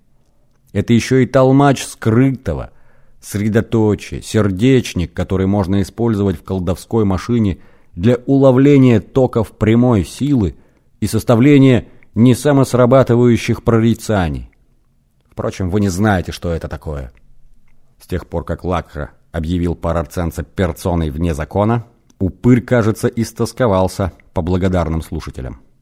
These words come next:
Не самосрабатывающее прорицание — это не пророчество, а предвидение,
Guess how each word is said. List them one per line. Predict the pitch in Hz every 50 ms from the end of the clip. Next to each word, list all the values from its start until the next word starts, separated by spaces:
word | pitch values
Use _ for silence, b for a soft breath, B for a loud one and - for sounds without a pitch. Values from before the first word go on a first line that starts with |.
| _ _ _ _ _ _ _ _
Не | 101 107 123 135 135
самосрабатывающее | - - 143 147 139 131 123 - - 113 120 113 127 131 123 - 110 98 98 92 90 82 - - 95 90 85
прорицание — | - 95 101 95 104 104 - - 123 127 120 110 92 87 87
это | - 95 - 101
не | 104 104
пророчество, | 98 104 107 104 107 123 117 - 95 85 - - 85 82
а | - - -
предвидение, | - 98 92 80 80 85 92 101 101 92 87 85 82 76 71 67 65 65 -